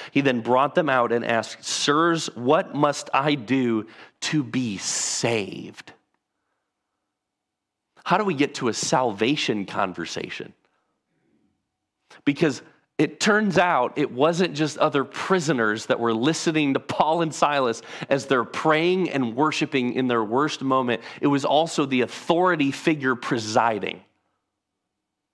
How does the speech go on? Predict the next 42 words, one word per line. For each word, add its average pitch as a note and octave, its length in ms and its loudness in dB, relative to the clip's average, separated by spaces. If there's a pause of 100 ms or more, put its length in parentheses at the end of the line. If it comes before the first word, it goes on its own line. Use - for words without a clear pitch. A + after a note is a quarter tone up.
(480)
And C#3 120 2
he A3+ 380 2
comes C#3+ 500 2
and C3+ 180 2
humbles F#3 600 2
himself, C3 480 -2
<laughs> - 120 -2
submits D3+ 540 0
himself C#3+ 760 0
to E3 120 4
Paul F3+ 400 2
and E3 100 -2
Silas C#3+ 480 2
and C#3 200 0 (220)
says, C#3 280 0
"You F3+ 360 2
have F3+ 260 2
something D3 540 0
that A#2+ 120 4
I C#3 300 2
don't C#3+ 280 0
have. B2+ 360 2
How - 400 -2
can F#3+ 180 0
I D3+ 140 2
be C3+ 200 -4
saved?" D3 460 0
He's C#3 220 -2
not D3+ 200 2
just D3+ 160 -4
talking C#3 220 2
about A#2 220 2
joy B2+ 300 0
now. A#2+ 180 0
Now A#2+ 220 0
he's C#3 120 -4
talking B2 220 -4
about A2 160 0
a - 20 -2
relationship G2 680 -4
with G#2 80 -8
Jesus. F#2+ 580 -10